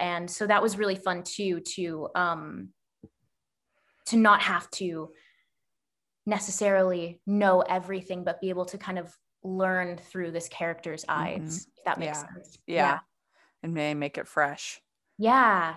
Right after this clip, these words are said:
Speaker 2: Yeah.
Speaker 1: yeah, exactly.
Speaker 2: That makes sense. So what was it like shooting in covid, uh,
Speaker 1: Mm.
Speaker 2: with, with all of the new, uh, requirements and everything?
Speaker 1: Yeah, I, it was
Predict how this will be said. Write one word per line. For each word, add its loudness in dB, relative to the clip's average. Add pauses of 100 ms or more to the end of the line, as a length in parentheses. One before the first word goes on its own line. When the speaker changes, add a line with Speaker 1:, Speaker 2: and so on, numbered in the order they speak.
Speaker 2:
Yeah. -4 (180)
Speaker 1:
yeah, -2 (140)
exactly. -8
Speaker 2:
That -10
makes -12
sense. -12 (440)
So 4
what 8
was 2
it 2
like 4
shooting -2 (100)
in -4
covid, -2 (220)
uh, -6
Speaker 1:
Mm. 0
Speaker 2:
with, -8 (120)
with -10
all 0
of -12
the -10
new, -8 (640)
uh, -4
requirements 0
and -8
everything? -4 (680)
Speaker 1:
Yeah, 4 (280)
I, 2 (120)
it 0
was 2